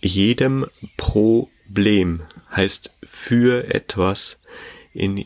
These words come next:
jedem Problem ist die Möglichkeit, in Verbindung zu gehen, wahrhaftig mit dem, was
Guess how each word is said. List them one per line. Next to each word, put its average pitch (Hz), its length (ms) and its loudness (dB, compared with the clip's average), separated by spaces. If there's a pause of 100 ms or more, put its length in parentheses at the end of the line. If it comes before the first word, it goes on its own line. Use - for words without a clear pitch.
(140)
jedem 120 400 0
Problem 127 720 0 (640)
ist - 320 -6
die 95 80 2
Möglichkeit, 117 800 0
in 104 180 -2
Verbindung 127 720 0
zu 107 160 -2
gehen, 98 540 0 (360)
wahrhaftig 90 760 -2
mit 90 220 0
dem, 127 360 0 (280)
was - 340 -4